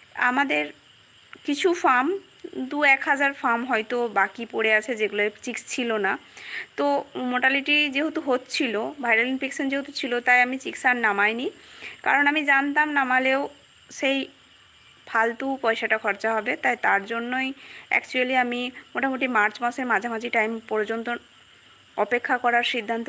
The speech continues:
নিয়েছিলাম। তো তার উপর এখন যেহেতু আর কোনো ফার্মেই চিক্স নেই, সমস্ত চিক্সই মারা গেছে, তো তাছাড়াও ফার্মগুলো মোটামুটি পরিষ্কারও হয়ে গেছে। তার সাথে সাথে আরেকটা যে বিষয়, সেগুলো হচ্ছে আপনার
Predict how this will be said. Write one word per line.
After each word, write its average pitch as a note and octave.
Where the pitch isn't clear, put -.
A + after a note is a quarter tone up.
নিয়েছিলাম। A3
তো C4+
তার B3+
উপর C#4+
এখন D#4
যেহেতু C#4+
আর C#4
কোনো B3+
ফার্মেই B3+
চিক্স C4
নেই, A3+
সমস্ত B3
চিক্সই A#3
মারা A3+
গেছে, G#3
তো A#3
তাছাড়াও A#3+
ফার্মগুলো B3+
মোটামুটি C4+
পরিষ্কারও A#3+
হয়ে A3
গেছে। G3
তার A3
সাথে A3+
সাথে A3
আরেকটা A3+
যে B3
বিষয়, A3
সেগুলো C4
হচ্ছে C#4
আপনার B3+